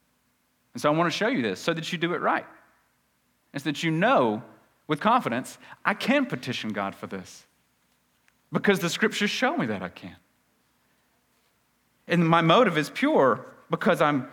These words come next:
doing it for the same motive that maybe Paul did it. So let's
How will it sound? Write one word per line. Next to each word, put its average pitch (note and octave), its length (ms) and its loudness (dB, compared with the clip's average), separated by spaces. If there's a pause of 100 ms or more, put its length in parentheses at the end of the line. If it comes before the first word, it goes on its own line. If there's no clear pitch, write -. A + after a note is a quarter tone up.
(140)
doing F3 300 2
it F3+ 100 -4
for E3+ 140 -2
the E3 100 -6
same F3 220 0
motive F3+ 240 4
that G3+ 140 0
maybe G3 180 4
Paul C4+ 380 6
did G#2+ 180 -2
it. F2 120 -10 (3000)
So D3+ 160 -4
let's D3 400 -2